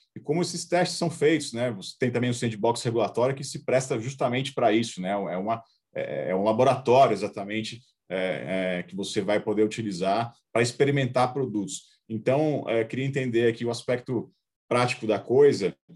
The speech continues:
é, e que você compartilhasse aqui com a gente qual é o ambiente, qual é a pauta que a empresa propriamente Digi oferece ou, ou, ou esse segmento da indústria oferece pra que a inovação aconteça, pra que a criação exista, é, e pra que novos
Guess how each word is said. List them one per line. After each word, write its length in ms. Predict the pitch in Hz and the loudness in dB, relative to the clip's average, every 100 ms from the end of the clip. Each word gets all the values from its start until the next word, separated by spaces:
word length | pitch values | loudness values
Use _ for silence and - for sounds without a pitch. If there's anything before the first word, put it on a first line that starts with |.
| _ _ - | _ _ -8
é, 540 | 98 98 95 92 87 | -6 -4 -2 -2 -4
e 240 | - 101 95 | -6 -8 -10
que 100 | 107 | -6
você 200 | 107 117 | -6 -6
compartilhasse 460 | 110 113 113 110 | -6 -4 -4 -4
aqui 140 | 113 120 | -6 -4
com 100 | 113 | -4
a 60 | |
gente 280 | 101 110 110 | -2 -4 -6
qual 300 | - 127 147 | -4 2 4
é 80 | 135 | 6
o 140 | 139 | 4
ambiente, 420 | 143 135 120 127 - | 4 2 0 -2 -2
qual 140 | 131 | 2
é 20 | |
a 60 | 139 | 2
pauta 500 | 135 127 139 139 113 | 2 4 4 2 -6
que 160 | - | -6
a 80 | 123 | -6
empresa 340 | 131 - 120 113 | -6 -4 -4 -4
propriamente 440 | 107 120 113 113 | -6 -4 -6 -8
Digi 240 | 92 107 107 | -8 -6 -6
oferece 540 | 107 90 95 117 117 | -6 -4 -2 -2 0
ou, 220 | 107 110 110 _ _ | 0 0 -2 _ _
ou, 300 | - 104 101 - | -6 -4 -4 -4
ou 200 | 104 107 | 2 4
esse 140 | 139 | 2
segmento 380 | - 127 113 113 | 0 -2 -2 0
da 80 | 107 | -2
indústria 400 | 101 110 113 110 | -2 -4 -2 -2
oferece 600 | - 98 98 117 120 - - _ _ | 0 0 2 2 0 -6 -18 _ _
pra 200 | - 120 143 | 0 0 0
que 200 | 139 135 - - - - | -2 -8 -8 -12 -12 -4
a 100 | 117 | 0
inovação 500 | 139 123 117 143 143 | 2 2 2 2 2
aconteça, 500 | 127 107 123 127 139 | 0 -2 -2 -4 -6
pra 140 | 120 | -6
que 80 | 127 | -4
a 100 | 117 | -4
criação 480 | 127 135 123 131 127 | 0 0 0 0 0
exista, 580 | 95 110 135 - 131 - _ _ 104 | 0 -2 -2 -4 -8 -8 _ _ -4
é, 300 | 107 107 104 | -2 0 -2
e 60 | |
pra 180 | 104 107 | -4 -6
que 100 | 110 | -2
novos 320 | 113 120 117 | 0 0 -2